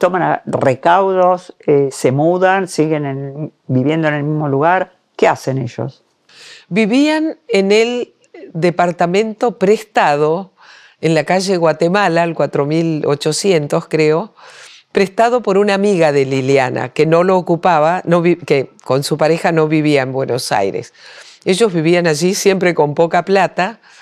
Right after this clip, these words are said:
Speaker 2: y, em, ambos sé que se anotaron en el Partido Auténtico en el año setenta y seis. Poco duró ese registro, ¿verdad? Eh,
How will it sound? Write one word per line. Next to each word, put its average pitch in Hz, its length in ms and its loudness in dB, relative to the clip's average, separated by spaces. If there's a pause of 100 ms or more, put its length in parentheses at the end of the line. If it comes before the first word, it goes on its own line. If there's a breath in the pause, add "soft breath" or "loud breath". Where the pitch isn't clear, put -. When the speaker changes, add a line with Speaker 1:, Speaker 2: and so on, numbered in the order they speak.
(560 loud breath)
Speaker 2:
y, 240 440 -2 (440)
em, 156 800 0 (720 soft breath)
ambos 220 520 -2 (280)
sé - 300 0
que 220 120 0
se 196 180 0
anotaron 180 800 0
en 165 120 -2
el 156 140 0
Partido 170 440 0
Auténtico 143 840 -2 (800 loud breath)
en 160 380 0
el 143 160 0
año 156 260 0
setenta 127 480 -2
y 120 60 -4
seis. - 560 -4 (240)
Poco 170 320 0
duró 143 580 0
ese 135 280 -4
registro, 131 640 -4
¿verdad? 131 340 -8 (920 loud breath)
Eh, 151 680 2